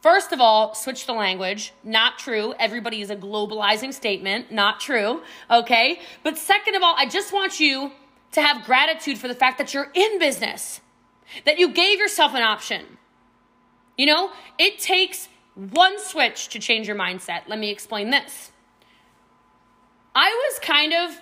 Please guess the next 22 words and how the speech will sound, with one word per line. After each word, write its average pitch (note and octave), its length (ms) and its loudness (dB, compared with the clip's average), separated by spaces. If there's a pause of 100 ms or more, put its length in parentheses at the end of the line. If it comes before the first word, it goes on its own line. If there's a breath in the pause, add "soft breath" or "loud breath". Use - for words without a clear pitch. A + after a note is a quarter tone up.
hungry F4 480 0
in E4+ 80 0
business, F4+ 640 -2 (420)
you E4+ 80 0
know, F4 240 2
when D#4+ 160 0
I D4 80 4
started. C4+ 540 2 (320)
Like C#4 100 2
I C#4 80 2
told C4 340 -4
you, B3+ 60 -6
I B3+ 140 2
needed A#3 260 -6
three A#3+ 140 -4
hundred A#3+ 160 -4
dollars G#3+ 320 2
a - 20 -10
month G3+ 160 -6
to - 60 -20
pay G#3 180 -8
rent. C#4 520 -2